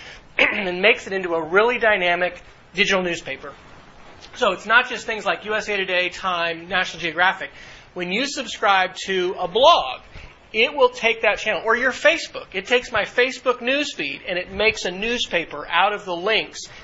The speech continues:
that people share on Facebook or on Twitter and things like that.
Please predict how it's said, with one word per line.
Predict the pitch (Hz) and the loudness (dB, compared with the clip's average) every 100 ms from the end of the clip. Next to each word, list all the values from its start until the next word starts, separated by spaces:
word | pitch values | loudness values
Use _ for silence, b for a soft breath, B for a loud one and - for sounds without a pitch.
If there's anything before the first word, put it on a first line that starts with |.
| B | B
that | 180 - | -6 -6
people | 214 175 | -8 -6
share | 160 - 208 185 131 120 - B B | -6 -4 -2 -2 -4 -8 -16 B B
on | 180 165 160 160 | -2 0 0 -6
Facebook | - 196 170 - 123 123 - | -6 -4 -4 -6 -12 -12 -12
or | - 139 | -6 -4
on | 139 | -4
Twitter | 143 175 135 | -8 -8 -6
and | 131 | -8
things | - 151 143 | -10 -14 -8
like | 139 131 | -8 -8
that. | 139 - | -10 -14